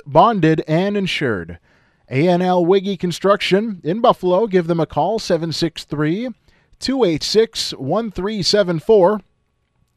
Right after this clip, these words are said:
Again, seven six three, two eight six,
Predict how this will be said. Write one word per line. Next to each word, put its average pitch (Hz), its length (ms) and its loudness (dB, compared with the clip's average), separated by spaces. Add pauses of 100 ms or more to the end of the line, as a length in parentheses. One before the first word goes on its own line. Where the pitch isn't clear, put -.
Again, 135 480 -2 (320)
seven 160 340 0
six - 320 -2
three, 214 540 -4
two 233 320 -6
eight 185 180 0
six, - 460 -4